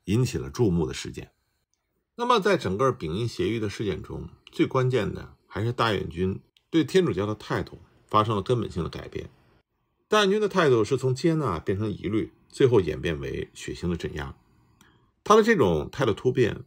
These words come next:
外在的原因呢，是由于停泊在元山的俄国军舰已经撤退，联法抗俄以夷制夷，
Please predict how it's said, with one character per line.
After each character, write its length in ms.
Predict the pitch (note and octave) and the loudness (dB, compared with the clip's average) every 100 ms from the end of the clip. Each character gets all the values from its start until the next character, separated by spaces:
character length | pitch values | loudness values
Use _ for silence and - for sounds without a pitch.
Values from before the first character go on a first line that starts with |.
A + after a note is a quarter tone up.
| _ _ | _ _
外 140 | F3+ | 4
在 120 | D#3 B2 | 6 6
的 80 | |
原 240 | G2 D#2+ E2 | 6 2 2
因 160 | G#2 G2+ | 0 -2
呢， 220 | D2+ C#2 _ _ | -4 -8 _ _
是 140 | - | 2
由 80 | A2 | 4
于 120 | A2+ | 4
停 280 | A2+ - F#2+ | 0 -2 -4
泊 120 | G#2 | -2
在 140 | A2+ F#2+ | -2 0
元 260 | D2+ D2+ | 0 -2
山 300 | F#2 A2+ G#2+ | -2 -2 -2
的 80 | G2 | -2
俄 220 | - - | -4 -4
国 120 | F2+ G2 | -2 0
军 220 | A2 G#2+ | -2 -2
舰 180 | G2+ - | -2 -4
已 60 | - | -10
经 120 | - | -10
撤 160 | - - | -6 -8
退， 260 | - - _ _ _ _ _ _ | -6 -10 _ _ _ _ _ _
联 180 | - D#3 | 4 4
法 140 | D3+ | 4
抗 240 | - - G#2+ | 0 0 0
俄 400 | C#2 C2 D#2+ - _ | -2 -4 -6 -8 _
以 160 | E2 D#2+ | -8 -4
夷 80 | A#2+ | -4
制 180 | B2 | -2
夷， 320 | F#2 - - | -4 -6 -12